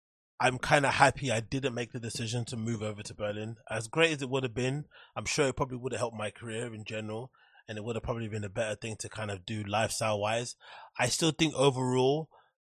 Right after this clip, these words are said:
I enjoy the scene, but I do like to kind of enjoy it from a distance. I like to tap in when I want to,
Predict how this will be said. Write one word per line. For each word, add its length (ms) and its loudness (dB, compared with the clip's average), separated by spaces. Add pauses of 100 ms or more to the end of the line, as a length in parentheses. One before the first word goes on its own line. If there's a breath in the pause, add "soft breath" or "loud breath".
(200)
I 120 8
enjoy 440 6
the 100 2
scene, 560 2
but 140 4
I 100 8
do 160 4
like 220 4
to 80 -10
kind 180 -2
of 120 -4
enjoy 320 -4
it 60 -8
from 120 -10
a 40 -10
distance. 400 -12
I 40 -10
like 140 -4
to 80 -12
tap 280 -2
in 300 -2 (320 soft breath)
when 160 0
I 100 4
want 300 0
to, 260 -2